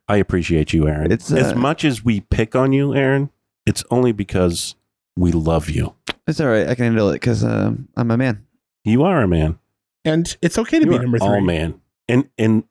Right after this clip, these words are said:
Speaker 1: maybe the beard's coming back?
Speaker 2: It,
Speaker 3: It's
Speaker 2: I
Speaker 3: a
Speaker 2: haven't
Speaker 3: little bit.
Speaker 2: decided yet. I, I'm
Speaker 1: No?
Speaker 2: at the, the, the breaking point where
Speaker 3: The stash is going over the lip.
Speaker 2: Right.
Speaker 3: Which I'm sure your wife appreciates.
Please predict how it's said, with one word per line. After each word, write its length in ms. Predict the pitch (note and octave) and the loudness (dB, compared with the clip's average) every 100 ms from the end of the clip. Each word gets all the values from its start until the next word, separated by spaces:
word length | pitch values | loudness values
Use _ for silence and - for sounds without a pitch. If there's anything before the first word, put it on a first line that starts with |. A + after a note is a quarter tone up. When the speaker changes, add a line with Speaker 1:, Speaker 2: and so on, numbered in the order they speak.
| _ - | _ -4
Speaker 1:
maybe 260 | A2 G#2 G#2+ | 0 2 0
the 80 | |
beard's 340 | F#2+ G2 G2+ G#2+ | 2 2 2 0
coming 260 | - G#2+ G2 | 0 0 2
back? 260 | G2+ D3 _ _ _ _ _ - - - | -2 -4 _ _ _ _ _ -8 -6 -4
Speaker 2:
It, 300 | A2 C3 - _ _ _ _ - | 0 0 0 _ _ _ _ -10
Speaker 3:
It's 80 | D3+ | -4
Speaker 2:
I 40 | |
Speaker 3:
a 20 | B2 | 0
Speaker 2:
haven't 20 | |
Speaker 3:
little 180 | C3 B2 | 0 0
bit. 40 | |
Speaker 2:
decided 340 | A#2+ B2 G2 D2 | -2 0 0 0
yet. 320 | A#1+ D#2+ F#2+ - | 0 0 -2 -4
I, 40 | A#2+ | -2
I'm 60 | |
Speaker 1:
No? 40 | A#2+ | -2
Speaker 2:
at 120 | B2+ | 0
the, 280 | B2+ G#2 F2 A1+ | 0 0 0 -2
the, 260 | G2+ F#2 - _ - | -2 -2 -8 _ -4
the 80 | G2+ | -2
breaking 360 | G2+ F#2+ F#2+ E2+ | 0 0 -2 0
point 220 | F2 B1 | 0 2
where 500 | F2 D#2+ D#2 - - _ - | 2 2 2 -2 -8 _ -4
Speaker 3:
The 120 | C#3 | -4
stash 360 | A#2+ E3 F3+ F#3 | -2 -2 -2 -2
is 60 | C3 | -2
going 220 | C#3+ C3 | -2 0
over 180 | C3+ C3 | 0 2
the 100 | A#2+ | 2
lip. 280 | A#2+ B2 - _ _ _ _ _ _ _ A#2 | 2 0 -6 _ _ _ _ _ _ _ 0
Speaker 2:
Right. 320 | G2+ D#2 - _ - | 2 0 -2 _ -8
Speaker 3:
Which 160 | - | -2
I'm 60 | C#3 | -2
sure 120 | C#3 | 0
your 120 | C3+ B2 | 2 2
wife 180 | A#2 | 0
appreciates. 560 | A2 - A2 A2+ A#2 - | -2 -4 -2 0 -2 -6